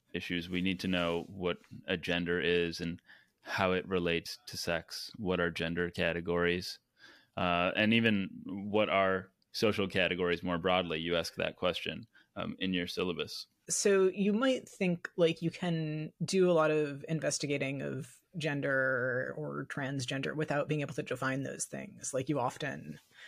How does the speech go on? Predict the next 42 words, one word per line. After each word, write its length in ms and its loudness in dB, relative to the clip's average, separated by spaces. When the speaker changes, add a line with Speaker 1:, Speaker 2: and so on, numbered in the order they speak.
Speaker 2:
just 200 0
find 240 4
a 40 2
phenomenon 380 0
in 60 -4
the 80 -6
world 420 -6
and 100 -8
you're 80 -8
like, 180 0
"Let 100 6
me 100 8
say 180 4
some 180 -2
truths 300 -2
about 300 -2
this 180 -2
thing," 500 -6
without 280 2
being 160 0
able 160 -6
to 80 0
Speaker 1:
Right, 100 2
most 160 4
Speaker 2:
define 140 4
Speaker 1:
people 120 2
Speaker 2:
it. 60 -2
Speaker 1:
take 220 2
it 120 -2
for 140 -2
granted 500 -2
that 120 -10
they're 180 -4
a 60 -6
gender. 400 -10
Speaker 2:
Yeah, 440 4
yeah. 400 -2
Um, 460 -2
and, 280 0
like, 160 2
I 80 2
can, 400 0